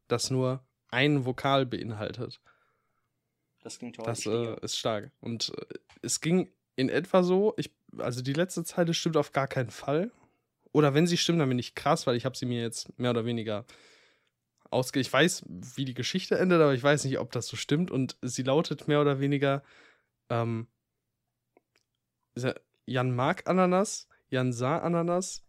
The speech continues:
Speaker 1: Jan aß Ananas, dann starb Ananas. <laughs> Das ist ein starkes Gedicht, oder?
Speaker 2: Das ist Kunst.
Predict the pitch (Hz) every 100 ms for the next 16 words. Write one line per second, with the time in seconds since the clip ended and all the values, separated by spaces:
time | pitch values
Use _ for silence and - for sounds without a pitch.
0 | - 127 123 - 131 170 - 170 165 165
1 | 175 - _ - 135 131 - 135 131 110
2 | 113 110 107 - - - - - - 175
3 | 147 131 - - - - - 147 143 -
4 | - 143 139 135 87 123 143 - - -
5 | 110 - 127 - 113 117 -